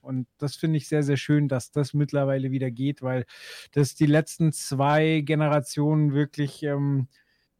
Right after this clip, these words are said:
bisschen nervig waren. Gerade wenn man Casual Gamer ist, also bei mir ist so, ich, äh, mach die Konsole an und dann darf ich erstmal eine Stunde updaten.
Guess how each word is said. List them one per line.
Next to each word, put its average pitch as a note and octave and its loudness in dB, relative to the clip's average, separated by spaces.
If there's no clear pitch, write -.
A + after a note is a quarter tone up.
bisschen D#3+ 2
nervig D3+ 2
waren. D3 4
Gerade E3 2
wenn F#3+ 2
man F3 4
Casual G3+ 2
Gamer F#3 2
ist, F#3+ -2
also D#3 2
bei D#3+ 4
mir F3 4
ist F3 -4
so, F3 4
ich, D#3+ 0
äh, D#3+ 2
mach E3 2
die - -8
Konsole E3 2
an E3+ 2
und D#3 -2
dann D#3 4
darf D#3 4
ich D3 -2
erstmal D3+ 4
eine C#3 2
Stunde D#3 0
updaten. C3+ -6